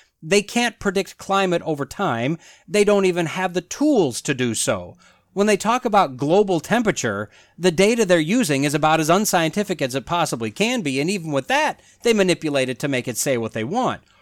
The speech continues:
So these elites, those that are pushing all of these edicts, these X Y Z by twenty thirty mandates onto us, they have no intention of doing anything, at least nothing that will affect them,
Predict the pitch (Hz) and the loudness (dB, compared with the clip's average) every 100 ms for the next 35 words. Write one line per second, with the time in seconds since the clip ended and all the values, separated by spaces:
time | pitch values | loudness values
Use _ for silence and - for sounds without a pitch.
0 | _ _ - 220 226 175 202 302 107 - | _ _ 0 2 4 2 2 0 -2 -6
1 | - 226 202 180 143 - - 226 175 143 | -8 -4 -2 0 0 -2 0 2 0 0
2 | 147 143 127 123 120 208 220 107 - - | 0 0 -2 -6 -6 -4 -2 -4 -6 -12
3 | _ _ - 143 131 - - - - 175 | _ _ -4 -2 -2 -4 -4 -4 -2 0
4 | 170 160 147 175 165 127 123 120 180 160 | 2 4 2 0 0 2 0 0 0 0
5 | 139 165 147 135 202 208 123 110 127 113 | 0 -2 -2 -2 -2 -2 -2 -2 -2 -2
6 | 113 117 - - _ - 202 247 262 196 | -2 -6 -8 -20 _ -6 -2 0 0 4
7 | 175 127 165 160 131 117 127 120 117 160 | 4 2 0 0 -2 -2 0 0 2 2
8 | 113 101 87 110 120 120 - - _ _ | 0 -4 -10 -8 -4 -4 -4 -10 _ _
9 | _ 135 135 127 110 104 107 98 110 95 | _ 2 2 2 -2 -4 -6 -6 -6 -8
10 | 107 135 175 101 87 - | -4 4 4 4 -4 -20